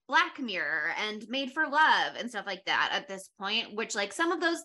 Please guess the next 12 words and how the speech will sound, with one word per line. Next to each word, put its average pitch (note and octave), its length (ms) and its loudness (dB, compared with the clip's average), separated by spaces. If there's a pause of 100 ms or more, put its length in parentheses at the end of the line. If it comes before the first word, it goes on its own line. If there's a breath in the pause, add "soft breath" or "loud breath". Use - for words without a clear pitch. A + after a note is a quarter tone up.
came D4+ 180 0
out D4 120 4
before, C4+ 300 2
some C4 180 -2
of B3 80 -4
them A#3+ 140 -2
came B3 200 -6
out A3 240 2
after, A3 520 2 (400 loud breath)
but A#3+ 100 0
it A3+ 140 -2
wasn't C4+ 500 0